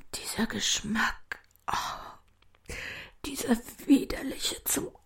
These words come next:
Kotzen führende Geschmack, der schon jetzt klar machte, dass er für immer als Erinnerung präsent bleiben würde.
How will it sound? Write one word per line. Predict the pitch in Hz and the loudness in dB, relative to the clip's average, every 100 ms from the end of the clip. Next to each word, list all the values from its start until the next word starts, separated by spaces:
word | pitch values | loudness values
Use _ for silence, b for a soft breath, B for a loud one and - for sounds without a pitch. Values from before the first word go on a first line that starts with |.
| _ - | _ -6
Kotzen | - 277 - - - 254 - _ _ - - - - | 0 0 0 -2 0 0 -2 _ _ -20 -18 -16 -2
führende | 330 294 - 294 480 - | 8 8 8 8 8 8
Geschmack, | - - 294 294 294 294 - B B B B B B B - - - - - 269 370 | 4 4 6 8 8 6 -8 B B B B B B B -16 -20 -20 -20 -20 -2 10
der | 285 | 10
schon | - - - | 10 6 4
jetzt | - - - - | 4 4 0 0
klar | 320 254 262 | 2 6 8
machte, | 277 277 262 285 | 8 6 2 4
dass | 262 262 | 6 6
er | 262 | 4
für | 254 262 | 2 0
immer | - 240 233 190 | 6 8 8 6
als | - - | 2 0
Erinnerung | - - 233 220 185 226 - | -2 2 2 4 6 4 2
präsent | - - - 262 247 - | 0 0 2 2 2 0
bleiben | 359 262 247 262 - | 2 4 2 -2 2
würde. | 254 269 | 6 6